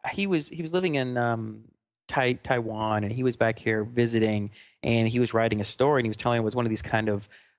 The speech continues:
um, like, uh, Pulp Fiction, where you have, like, multiple stories going on, and they all intertwine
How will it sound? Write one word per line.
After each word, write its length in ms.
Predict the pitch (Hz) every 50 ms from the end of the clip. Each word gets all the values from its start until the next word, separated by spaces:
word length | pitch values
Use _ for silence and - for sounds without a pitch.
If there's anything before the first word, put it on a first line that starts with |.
| _ -
um, 420 | 113 110 110 110 107 107 - - - - _ _ - - - -
like, 360 | - 107 110 107 107 104 -
uh, 120 | 120 107 101
Pulp 340 | - - 135 120 - -
Fiction, 300 | - 117 110 - - 113
where 80 | 107 104
you 80 | 101 104
have, 100 | 104 104
like, 120 | 101 98
multiple 380 | 104 107 110 107 - - 117 110
stories 360 | - - 113 107 107 104 -
going 200 | 107 104 104 101
on, 240 | 101 101 101 101 101
and 80 | 98
they 60 | 101
all 140 | 98 98 101
intertwine 800 | - - - 104 - - 107 104 101 101 101 101 101 101 101